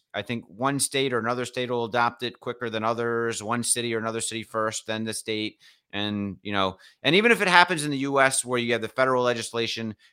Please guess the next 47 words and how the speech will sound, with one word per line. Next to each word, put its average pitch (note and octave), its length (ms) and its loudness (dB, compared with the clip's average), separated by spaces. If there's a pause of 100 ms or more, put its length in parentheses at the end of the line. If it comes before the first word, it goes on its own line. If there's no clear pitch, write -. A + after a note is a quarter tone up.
(100)
then D3+ 300 0
it C#3+ 100 -2
just - 200 -2
sets D3+ 240 -2
it B2+ 100 -12
back C3 280 4
maybe B2+ 140 -4 (420)
a A#2 200 -2
year B2 180 0
or A#2 60 -4
something A#2 380 -4
for A2+ 160 -4
it - 80 -8
to A2 80 -6
go, A2 500 -2 (180)
you A2 80 -10
know, G2+ 100 -2
wide A2+ 360 4
scale - 360 -6
adoption G#2+ 440 0
in G2+ 100 -4
China A2 380 -2
first G2 400 -4
before G2+ 280 -6
te-, - 140 -6 (260)
the G2+ 100 -12
U G2+ 240 -4
S, F#2 240 -2
or F2+ 100 -8 (220)
it G#2 100 -16
gets - 240 -2 (400)
fitted A2+ 240 0
for G#2+ 100 -8
China G#2 460 -2
and G2 160 -2
your, G#2+ 260 0
uh, G#2 220 -4
country, G#2+ 480 -6
Norway G#2 540 2
or G2 140 -2 (260)
somewhere A2 360 2
else G#2 160 4
that's - 340 -8 (100)
friendly G#2 340 -2
to F2+ 260 -12
new G#2+ 120 -6
technology. F#2 840 -6